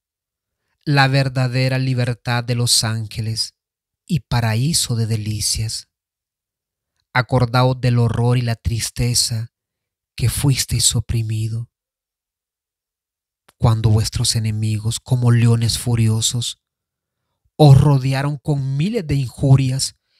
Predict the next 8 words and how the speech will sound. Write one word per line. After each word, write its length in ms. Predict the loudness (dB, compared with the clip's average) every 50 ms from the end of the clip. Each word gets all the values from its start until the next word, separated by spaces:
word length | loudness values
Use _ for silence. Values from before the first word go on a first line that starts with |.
| _ _ _
salivazos, 1160 | -6 0 0 0 2 2 0 -2 -2 -4 -6 -6 -2 0 0 0 0 -2 -6 -8 -8 -8 _ _ _ _ _ _ _ _ _ _
bofetadas, 1160 | -2 0 2 2 2 -2 -4 -6 -8 -8 _ -8 -6 -6 -6 -6 -8 -8 -10 -10 -12 -14 -16 _ _ _ _ _ _ _ _ _ -20 -6
laceraciones, 1300 | -2 2 2 4 4 4 2 2 0 0 0 0 2 2 2 2 2 2 0 0 0 -2 -4 -6 -8 -10 -12 _ _ _ _ _ _ _ _ _ _ _
arañazos 1080 | -2 -2 0 0 0 0 0 0 0 0 0 0 0 -2 -2 -2 -2 -2 -4 -4 -6 _ _ _ _ _ _ _ _ _ _ _ _ _ _ _ _ _ _ _ _
y 160 | -2 0 0
otros 320 | 0 0 -2 -4 -4 -4
suplicios 760 | -4 -6 -6 -6 -4 -4 -4 -2 -2 -2 -2 -2 -2 -4 -4 -4
inauditos. 880 | -4 -2 -2 -2 -2 -2 -6 -8 -8 -8 -8 -8 -8 -8 -8 -12 _